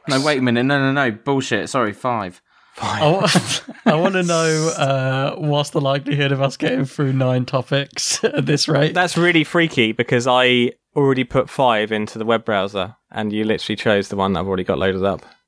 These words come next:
Speaker 3: Beef, I love that we have the same dice app.
Speaker 1: Is that what?
Speaker 3: <laughs> Dice roll.
Speaker 1: It's just dice roll, yeah.
Speaker 3: Yeah.
Speaker 2: <laughs> Right, number five. <laughs> This is called The Great Donor Show. Have you heard of this?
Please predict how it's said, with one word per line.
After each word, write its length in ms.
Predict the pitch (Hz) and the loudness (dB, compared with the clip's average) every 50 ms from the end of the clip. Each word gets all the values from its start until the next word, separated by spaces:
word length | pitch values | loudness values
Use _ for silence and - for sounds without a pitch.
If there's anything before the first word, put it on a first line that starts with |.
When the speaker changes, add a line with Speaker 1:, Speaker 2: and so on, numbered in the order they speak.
| _ _ - | _ _ -4
Speaker 3:
Beef, 240 | 170 156 147 143 151 | -2 -2 0 0 0
I 120 | 156 151 | 0 0
love 320 | 151 151 156 156 151 147 143 | 0 0 0 -2 -2 0 -2
that 120 | 165 160 | -2 -2
we 140 | 151 147 143 | 0 -2 0
have 200 | 147 151 143 139 | 0 -2 -4 -2
the 80 | 294 285 | -4 -6
same 340 | - - 175 151 143 143 135 | -4 -2 -2 0 0 0 -2
dice 340 | 131 - 156 143 143 - - | -2 -2 -2 -2 -2 -2 -2
app. 260 | - 147 - 285 - - _ _ _ _ _ _ _ | -2 -2 -2 -4 -8 -16 _ _ _ _ _ _ _
Speaker 1:
Is 200 | 156 147 139 135 | -2 -2 -2 0
that 200 | 156 156 147 147 | -2 -2 -2 0
what? 1300 | 143 147 147 151 - 147 - - - - - 196 - - - - 214 - - - - 214 226 233 240 240 | 2 4 4 4 2 0 -2 -4 -8 -4 -2 -2 -2 -2 0 -2 0 0 -2 -6 -4 -2 0 0 0 -2
Speaker 3:
<laughs> 60 | _ - | _ -2
Dice 320 | - 156 160 156 151 - | 0 2 2 2 0 0
roll. 260 | 156 151 165 - 160 - - - | 0 0 2 2 0 -2 0 -4
Speaker 1:
It's 160 | 156 143 - | -4 -2 0
just 160 | - 151 139 | -2 -2 0
dice 320 | - 151 151 156 151 - - | 0 0 0 0 0 0 0
roll, 240 | 123 113 113 120 131 | 0 0 2 0 0
yeah. 280 | 143 139 139 - 151 - _ _ | 0 -2 -2 -4 -6 -10 _ _
Speaker 3:
Yeah. 280 | - - - 160 151 156 - - - - | -8 -4 0 0 0 -2 -4 -8 -2 -2
Speaker 2:
<laughs> 200 | 269 269 - - - - - - - - - - - _ _ _ _ _ _ | -2 -2 -2 -4 -6 -6 -14 -20 -20 -20 -20 -20 -20 _ _ _ _ _ _
Right, 320 | - 135 139 131 113 98 - _ _ _ _ _ _ | -2 0 2 2 0 -2 -6 _ _ _ _ _ _
number 200 | 156 147 135 131 | -4 -2 -2 -2
five. 500 | - - 151 139 135 113 104 101 98 - - _ _ _ _ _ _ _ | -2 0 0 0 0 0 -2 -4 -8 -10 -20 _ _ _ _ _ _ _
<laughs> 320 | 147 143 131 110 135 107 - _ - - - - - - _ | 0 0 2 2 -2 -2 -4 _ -20 -20 -20 -20 -20 -20 _
This 200 | - 127 120 - | -4 -2 0 0
is 100 | 131 117 - | -2 -2 0
called 340 | - 131 123 117 110 104 | 0 2 2 2 2 0
The 160 | 104 107 113 110 | -2 0 -2 0
Great 400 | - 120 113 117 123 131 - 151 | 2 2 2 2 2 2 0 -2
Donor 340 | - 156 127 131 131 117 104 | 0 2 4 4 4 2 0
Show. 420 | 101 - - 113 95 87 85 85 90 | -2 -2 -2 0 0 -2 -2 -6 -8
Have 120 | 95 - | -8 -6
you 120 | 110 113 | -6 -2
heard 200 | 120 120 120 123 | 2 2 2 2
of 80 | 123 120 | 2 0
this? 340 | 131 143 175 - - - | 0 0 0 0 -6 -16